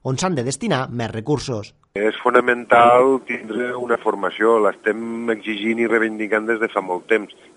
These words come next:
Speaker 2: Se'ns està barrant el pas a la formació, vull dir, ho hem de dir així. No s'hi està, eh, esforçant los, los recursos que s'hi esforcen en d'altres sectors. I el sector agrari necessita formar-se. Pues per què? Pues per moltes coses.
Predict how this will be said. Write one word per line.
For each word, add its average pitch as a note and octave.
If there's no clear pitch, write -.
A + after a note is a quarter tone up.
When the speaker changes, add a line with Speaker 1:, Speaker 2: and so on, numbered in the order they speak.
Speaker 2:
Se'ns G#2+
està A#2
barrant G#2+
el A#2+
pas G#2+
a A#2
la B2+
formació, G2+
vull G2
dir, G2
ho G2
hem G#2+
de A2+
dir F#2+
així. A#2
No G#2+
s'hi A#2+
està, A#2+
eh, F2
esforçant A2+
los, G#2+
los G#2
recursos G#2
que A2+
s'hi A2
esforcen A#2
en G#2+
d'altres G2
sectors. G2
I A#2+
el G#2
sector B2+
agrari G#2+
necessita G#2+
formar-se. D#2
Pues G#2
per G2+
què? G#2+
Pues -
per F2+
moltes G2+
coses. F2